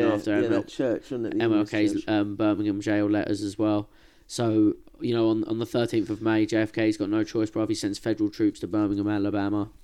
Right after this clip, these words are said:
Speaker 2: um, following Doctor Marv-, Martin Luther King's civil rights campaign in the city.
Speaker 1: Yeah, the same year as I Have a Dream speech, isn't it?
Speaker 2: Yeah. Yeah, that's
Speaker 1: It's
Speaker 2: it.
Speaker 1: all going on.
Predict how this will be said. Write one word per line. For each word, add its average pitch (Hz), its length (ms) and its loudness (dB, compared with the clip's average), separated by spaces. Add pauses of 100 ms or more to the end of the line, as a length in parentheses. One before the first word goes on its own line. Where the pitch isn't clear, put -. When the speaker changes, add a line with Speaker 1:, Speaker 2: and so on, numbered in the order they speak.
(760)
Speaker 2:
um, 98 200 -2
following 104 280 0
Doctor 104 300 -6
Marv-, 101 340 -2 (180)
Martin 101 260 -2
Luther 107 200 -2
King's 98 300 -8
civil 107 220 -2
rights 98 260 -4
campaign 95 480 -4
in 85 100 -6
the 85 60 -12
city. - 400 -10 (500)
Speaker 1:
Yeah, 117 140 2
the 107 80 2
same 110 300 -2
year 110 180 4
as - 380 -4
I 110 80 0
Have 107 100 -2
a 107 40 -2
Dream 127 220 -2
speech, - 320 -2
isn't 117 160 -4
it? - 60 -14 (100)
Speaker 2:
Yeah. 110 240 -2 (420)
Yeah, 104 200 0
that's 104 200 -6
Speaker 1:
It's 110 100 -2
Speaker 2:
it. - 20 2
Speaker 1:
all 120 200 2
going 98 340 -2
on. 90 180 -8